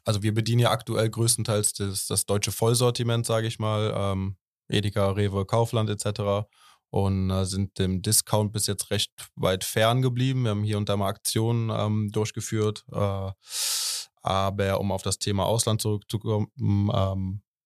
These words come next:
definitiv. Also wir sprechen mit der Schweiz, beziehungsweise haben vor zwei oder drei Wochen gelauncht, ähm, sind im, im, im Kontakt mit, mit Dänemark, mit, mit Österreich. Also es geht jetzt langsam voran, dass wir dann auch, äh, sag ich mal, den, das, das, ja, die Nachbarstaaten, sag ich mal, mit erobern wollen.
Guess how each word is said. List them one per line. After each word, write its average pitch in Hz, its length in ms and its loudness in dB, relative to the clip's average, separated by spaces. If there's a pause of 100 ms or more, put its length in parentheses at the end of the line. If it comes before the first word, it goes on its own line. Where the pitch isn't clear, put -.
(120)
definitiv. 104 540 0
Also 95 240 -2
wir 95 160 -4
sprechen 101 400 -2
mit 98 140 -2
der 95 140 2
Schweiz, 107 480 0
beziehungsweise 98 580 -2
haben 98 400 -4
vor 95 320 -2
zwei 113 380 -2
oder 98 140 0
drei 104 220 0
Wochen 135 200 0
gelauncht, 135 600 0
ähm, 101 480 0 (580)
sind 101 220 0
im, 98 300 0
im, 98 200 -4
im 101 120 -4
Kontakt 101 400 -6
mit, 98 260 -4
mit 98 160 -4
Dänemark, 107 640 2
mit, 95 140 -6 (100)
mit 98 320 -4
Österreich. 101 540 -2
Also 98 160 -2
es 92 100 -2
geht 98 180 -6
jetzt 90 220 -6
langsam 98 400 0
voran, 92 340 -2
dass 95 160 -6
wir 98 80 -6
dann 95 140 -4
auch, 101 300 -6
äh, 95 260 -4
sag 95 140 -4
ich 95 100 -10
mal, 104 320 -4
den, 98 320 -6
das, 101 160 -6
das, - 480 -4
ja, 95 140 -4
die 92 100 -6
Nachbarstaaten, 95 680 -4
sag 101 140 -4
ich 101 100 -8
mal, 104 80 -6
mit 98 140 -4
erobern 95 460 -4
wollen. 98 260 -8